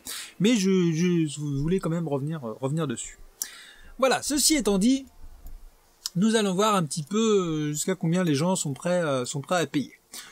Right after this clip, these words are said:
Donc là, toutes les attractions sont au prix de, sont au prix de base, hein, vous voyez, le Sun Dial est à sept, la Forge est à huit cinquante, le Magic Twirl et le Rocktopus est à quatre cinquante, le coaster est à dix dollars,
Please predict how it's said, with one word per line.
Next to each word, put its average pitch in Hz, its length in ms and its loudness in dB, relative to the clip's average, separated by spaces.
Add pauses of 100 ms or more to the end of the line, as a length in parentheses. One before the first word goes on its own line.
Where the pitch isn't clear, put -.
(200)
Donc 180 180 -2
là, 269 320 4
toutes 254 220 -2
les 220 160 2
attractions 208 400 2
sont 185 140 2
au 160 60 2
prix 202 200 0
de, 151 220 4
sont 196 160 2
au 196 60 2
prix 165 200 0
de 143 140 2
base, 165 340 2
hein, 160 80 -2
vous 151 80 -4
voyez, 147 220 2
le 147 40 -2
Sun 147 220 -4
Dial 151 220 0
est 135 160 -2
à 123 120 -2
sept, - 360 -4 (760)
la 170 180 4
Forge 170 300 2
est 151 100 -4
à 143 40 2
huit 127 200 -4
cinquante, 202 460 2
le 190 100 0
Magic 175 380 0 (120)
Twirl 180 540 2
et 180 100 -2
le 165 180 4
Rocktopus 170 920 0
est 185 260 0
à 135 140 -2
quatre 262 300 -2
cinquante, 214 520 -2 (560)
le 233 100 2
coaster 214 420 0
est 170 180 -2
à 151 100 2
dix 180 380 2
dollars, 220 640 2